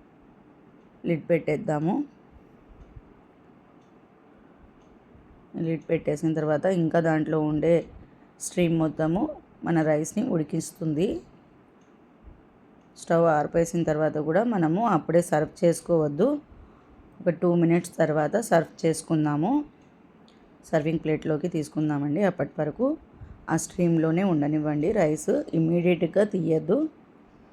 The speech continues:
ఇమ్మీడియట్గా తీస్తే ఏమవుతుందంటే కొ-, మా, కొంచెం రైస్ అనేది పలుకులు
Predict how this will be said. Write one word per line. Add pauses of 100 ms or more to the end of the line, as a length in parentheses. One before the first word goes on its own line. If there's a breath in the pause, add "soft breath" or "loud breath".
(180)
ఇమ్మీడియట్గా
తీస్తే
ఏమవుతుందంటే
కొ-, (420)
మా, (720 loud breath)
కొంచెం
రైస్
అనేది
పలుకులు